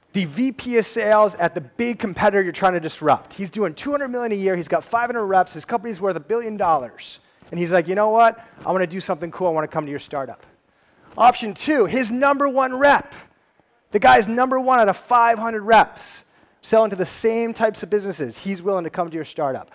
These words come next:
Option number three is your buddy who's an entrepreneur. She grew up in Salesforce dot com for five years, learned to sell,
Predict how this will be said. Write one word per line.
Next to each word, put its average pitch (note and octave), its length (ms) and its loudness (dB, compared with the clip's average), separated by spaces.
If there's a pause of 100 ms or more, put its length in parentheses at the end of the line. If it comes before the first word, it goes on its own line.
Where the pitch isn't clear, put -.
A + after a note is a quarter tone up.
(200)
Option A#3+ 400 0
number A3+ 240 0
three B3 440 -2 (260)
is G3 160 -4
your A3+ 100 -4
buddy B3+ 380 0
who's G#3+ 180 -4
an A3 80 -4
entrepreneur. G#3+ 680 2 (280)
She - 180 -6
grew A#3+ 240 -4
up C4+ 220 -2
in G#3+ 240 0
Salesforce A#3 520 2
dot G3 220 2
com D3+ 400 2 (280)
for D#3+ 100 -8
five D3 260 2
years, C3 260 -6
learned F#3 240 0
to F3+ 60 -2
sell, D#3+ 460 0